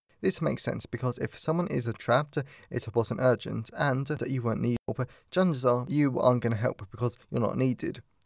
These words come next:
And yes, I can hear the number of readers that are saying, "Yes, I would still help. I agree, I want to, I think that, but chances are we won't."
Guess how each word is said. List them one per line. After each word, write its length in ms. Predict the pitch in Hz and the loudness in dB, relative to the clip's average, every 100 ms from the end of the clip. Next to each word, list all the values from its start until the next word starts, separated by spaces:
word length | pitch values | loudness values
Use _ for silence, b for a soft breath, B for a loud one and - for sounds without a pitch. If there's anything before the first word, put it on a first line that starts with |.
| - | -4
And 220 | 131 127 | -2 0
yes, 240 | - - - | -2 -4 -4
I 120 | 120 | -4
can 140 | 120 | 0
hear 120 | 131 | 0
the 120 | 139 135 | 0 0
number 280 | 147 151 | 0 2
of 160 | 143 127 b b | 0 0 b b
readers 380 | 127 117 101 | 0 0 -2
that 100 | - | -6
are 20 | - | -6
saying, 260 | 127 120 - | -2 -2 -2
"Yes, 320 | 175 151 - - | 0 0 -2 0
I 120 | 175 | 2
would 120 | 190 | 2
still 220 | - 110 | -2 -4
help. 320 | 98 135 135 127 - _ _ | -4 -2 -2 -2 -4 _ _
I 140 | 139 131 | 2 2
agree, 440 | 127 - 165 165 | 2 2 2 2
I 260 | 147 131 127 | 0 2 2
want 360 | 117 135 151 - | 2 0 -2 -4
to, 200 | - 143 | -2 0
I 40 | |
think 280 | - 151 143 | 0 -2 -2
that, 180 | 165 151 | -2 -4
but 120 | - | -4
chances 340 | - 123 117 - | -2 0 0 -2
are 180 | - - _ _ | -2 -4 _ _
we 160 | 120 113 - | 0 0 0
won't." 260 | - - | -4 -4